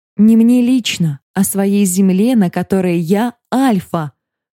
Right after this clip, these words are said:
Кормить не отказываюсь, просто будете получать продукты, а готовка ляжет на вас". Я медленно поднялась, готовясь к обороту.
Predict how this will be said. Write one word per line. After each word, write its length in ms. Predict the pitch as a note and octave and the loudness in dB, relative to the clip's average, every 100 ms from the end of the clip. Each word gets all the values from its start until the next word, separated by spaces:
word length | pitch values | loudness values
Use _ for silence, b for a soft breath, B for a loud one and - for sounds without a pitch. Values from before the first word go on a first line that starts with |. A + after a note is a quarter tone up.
| _ | _
Кормить 580 | G3 G3 G3+ C#4 D#4 - | -4 0 2 0 -4 -6
не 160 | F#3+ G#3 | 0 0
отказываюсь, 960 | C4+ - B3 G3+ E3 E3 E3+ E3 - - | 0 -4 -4 -4 -4 -2 -2 -2 -6 -8
просто 360 | - F#3+ - F#3+ | -4 -4 -4 -4
будете 400 | E3+ F#3 F#3+ F#3 | -2 -2 -2 -2
получать 500 | F#3+ F#3+ - F3+ - | -2 -4 -2 -6 -4
продукты, 580 | F#3 F3 C4 C#4+ - | -6 -2 -4 -4 -6
а 200 | F3+ - | -6 -6
готовка 540 | F#3 F3+ - C#4+ - F#3 | -4 -4 -2 -6 -4 -4
ляжет 340 | G3 A3+ B3+ | -4 -4 -2
на 140 | C4+ C4+ | -2 -2
вас". 340 | G3+ G3+ - _ _ _ _ _ _ _ _ _ _ _ | -2 -4 -10 _ _ _ _ _ _ _ _ _ _ _
Я 220 | F#3+ A#3 | -2 0
медленно 440 | G#3 A3 F#3 F3+ F3 | 2 2 2 0 0
поднялась, 580 | F3+ E3 F#3 G#3 C4 | -2 0 0 2 0
готовясь 460 | F#3+ F3+ G3+ G#3+ A3 | -2 -4 -2 -4 -4
к 80 | - | -4
обороту. 600 | G3+ A#3+ G#3+ E3 E3 D#3 | -2 -2 -2 -4 -8 -10